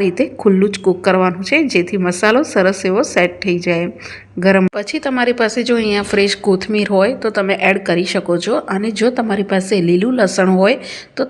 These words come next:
તમારે અહીંયા જરૂરથી લીલું લસણ એડ કરજો, એનાથી વધારે સ-, બહુ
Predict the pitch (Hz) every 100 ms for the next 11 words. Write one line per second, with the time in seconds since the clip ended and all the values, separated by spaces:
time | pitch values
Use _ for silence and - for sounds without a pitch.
0 | 214 190 202 233 - 190 202 190 180 208
1 | 240 254 220 196 202 190 190 226 247 175
2 | 170 - 185 175 262 208 190 196 190 165
3 | 180 214 240 - 175 180